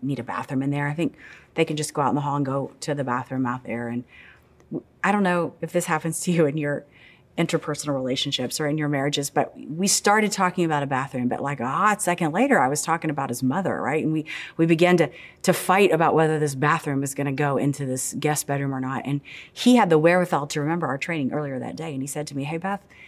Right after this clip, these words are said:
you sound kind of angry. I'm just wondering, what, what are you afraid of?" And I stopped and had to take a deep breath. I'm gonna be honest with you. And then I said, "You know what? I'm, I'm af-, I'm afraid we can't afford it."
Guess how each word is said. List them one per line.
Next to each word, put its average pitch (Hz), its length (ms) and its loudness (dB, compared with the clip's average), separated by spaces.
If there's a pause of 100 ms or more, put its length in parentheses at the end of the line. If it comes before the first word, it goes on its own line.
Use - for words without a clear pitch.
(460)
you 139 140 -2
sound 196 280 -2
kind 190 220 -6
of 123 80 -6
angry. 151 600 -6 (560)
I'm 151 100 0
just 175 220 -2
wondering, 170 340 0
what, 165 220 -4
what 165 100 -6
are 190 60 -4
you 254 100 -2
afraid - 380 -10
of?" - 280 -14 (1800)
And 131 100 -4
I 127 60 -4
stopped 139 540 -6
and 143 120 -4
had 123 160 -8
to 131 80 -16
take 143 180 -6
a 143 40 -8
deep 135 180 -6
breath. 117 340 -6
I'm 131 120 -4
gonna 120 180 -6
be 127 140 -2
honest 123 240 -2
with 135 120 -8
you. 147 80 2
And 170 220 2
then 170 100 2
I 175 100 0
said, 165 260 0
"You 170 80 -2
know 175 100 -2
what? 180 80 -2
I'm, 185 180 0 (120)
I'm 165 160 2
af-, - 180 -12 (1200)
I'm 147 100 0
afraid 180 260 2
we 190 40 -2
can't 180 200 -2
afford 185 260 -4
it." - 280 -10